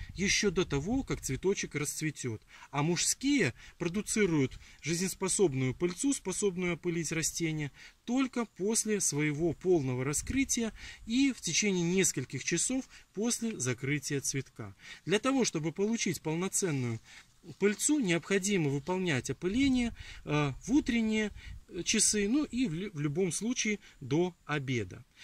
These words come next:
Для того, чтобы, э, найти женский цветок, способный к опылению,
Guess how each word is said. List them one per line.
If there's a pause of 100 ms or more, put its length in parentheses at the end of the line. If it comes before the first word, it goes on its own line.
(160)
Для
того,
чтобы, (340)
э, (160)
найти
женский
цветок,
способный
к
опылению,